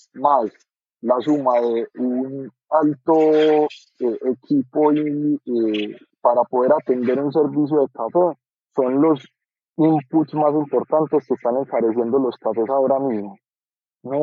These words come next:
es el café como materia prima, porque de hecho la bolsa de café más cara que nosotros vendemos, tenemos una cuenta muy, muy bonita en, en Instagram, en Rituales, ahí, eh,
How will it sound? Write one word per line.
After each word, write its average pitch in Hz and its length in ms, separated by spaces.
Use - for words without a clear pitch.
es 151 120
el 165 220
café 127 300
como 139 240
materia 131 440
prima, 139 340
porque 131 320
de 135 300
hecho 160 320
la 120 180
bolsa 175 600
de 160 100
café 127 360
más 156 220
cara 156 240
que 117 60
nosotros 110 680
vendemos, 143 640
tenemos 139 340
una 160 300
cuenta 156 480
muy, 156 340
muy 139 240
bonita 143 680
en, 110 200
en 120 120
Instagram, 139 640
en 110 200
Rituales, 123 640
ahí, 143 140
eh, 123 480